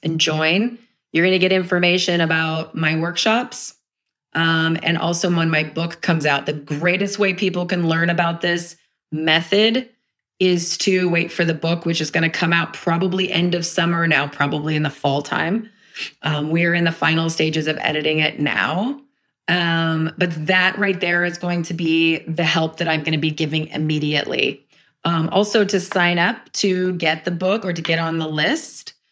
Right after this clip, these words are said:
you can go to the stay gold movement dot com and you can sign up right there. And then I'll keep you posted of everything that happens. But right now we're working really hard to be organized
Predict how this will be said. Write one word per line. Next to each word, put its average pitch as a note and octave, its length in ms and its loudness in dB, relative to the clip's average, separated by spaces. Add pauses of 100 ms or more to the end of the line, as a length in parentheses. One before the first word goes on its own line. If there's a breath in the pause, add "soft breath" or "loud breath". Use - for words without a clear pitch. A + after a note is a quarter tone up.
(120)
you F#3 140 2
can F#3+ 200 2
go F3+ 240 4
to F3+ 720 2
the F3 140 0
stay E3+ 280 0
gold E3 280 -2
movement D#3+ 500 -2
dot C#3+ 280 0
com D#3+ 560 -6 (220)
and E3 240 0
you E3 120 0
can F3+ 160 -2
sign F3+ 360 0
up F#3 180 0
right F3 240 2
there. F3+ 280 2
And E3+ 180 -4
then E3 120 -2
I'll E3 220 -2
keep E3+ 260 -6
you F3 100 -4
posted E3 420 -2
of E3 120 -2
everything D#3+ 400 0
that E3 120 -2
happens. E3 480 0
But E3+ 260 -2
right A3 140 4
now G#3+ 200 2
we're E3+ 360 -4 (200)
working G3 300 0
really F3+ 180 0
hard E3+ 260 0
to E3 40 -2
be E3 280 -4
organized G#3+ 800 0